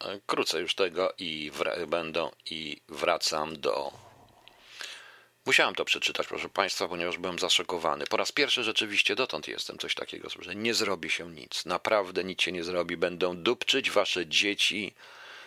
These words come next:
jak będą chcieli, tak jak jest to w książkach, bo Herrenvolk taki jest, a mnie załatwią za to, co mówię. Załatwią, ponieważ ja śmiem obrażać kogo?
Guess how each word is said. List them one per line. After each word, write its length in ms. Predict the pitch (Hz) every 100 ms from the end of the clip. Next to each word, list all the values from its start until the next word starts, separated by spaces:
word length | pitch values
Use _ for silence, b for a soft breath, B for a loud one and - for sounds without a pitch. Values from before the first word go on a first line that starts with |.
| B
jak 220 | 95 92
będą 380 | 87 98 90 92
chcieli, 640 | 90 - - 80 78 71 73
tak 180 | 78
jak 140 | 80 76
jest 180 | 69 -
to 80 |
w 80 | -
książkach, 600 | - 73 69 69 - 71 - B B
bo 300 | 71 76 78 b b -
Herrenvolk 720 | - - 92 85 82 80 -
taki 300 | 73 - 78
jest, 320 | 64 64 -
a 140 | -
mnie 380 | 85 90 98 110 -
załatwią 760 | 78 - 80 80 87 - - - -
za 200 | - 73
to, 140 | 55
co 160 | - 67
mówię. 400 | 78 69 - 80 _
Załatwią, 800 | 82 80 73 76 - - 50 - B B B B B B
ponieważ 440 | 78 80 80 76
ja 200 | 95 90
śmiem 360 | 80 - 90 80 -
obrażać 560 | - 76 80 73 73 -
kogo? 460 | - 82 73 -